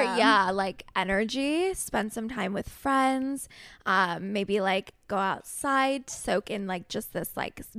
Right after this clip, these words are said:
Speaker 2: big summer energy with, like, a community, whether it's, like, friendship or there's, like, a little outing in your area or something. I feel like that would be a fun day to do that. Maybe a patio hang. Um,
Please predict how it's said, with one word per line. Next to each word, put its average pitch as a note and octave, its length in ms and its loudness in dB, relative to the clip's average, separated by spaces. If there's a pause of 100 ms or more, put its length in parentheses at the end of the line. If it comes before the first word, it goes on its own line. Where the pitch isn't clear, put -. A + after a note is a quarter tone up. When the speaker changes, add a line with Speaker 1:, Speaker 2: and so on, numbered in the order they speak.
Speaker 2:
big G#3 260 -2
summer G#3 320 0
energy G#3+ 460 0
with, G#3+ 120 -2
like, F#3 220 -4
a G#3 80 -4
community, A3 960 -4 (680)
whether G3 340 0
it's, - 140 -4
like, F#3+ 200 -4
friendship D4+ 560 0
or A3 80 2
there's, G3+ 220 0
like, G3+ 140 -2
a G#3 60 0
little G3 320 -2
outing B3 380 -2
in B3 80 -6
your B3 160 0
area A#3+ 500 2
or B3 60 -4
something. A#3+ 420 -6
I F3+ 100 -4
feel G3 140 -4
like F3+ 140 -2
that F#3 100 0
would F#3 120 0
be F#3 80 0
a F3+ 80 -2
fun F3+ 280 -4
day - 240 -4
to - 140 -8
do - 220 -4
that. A3+ 320 2 (260)
Maybe G3+ 220 0
a G#3+ 40 0
patio G#3 520 -2
hang. B3+ 440 -2 (560)
Um, G#3 680 2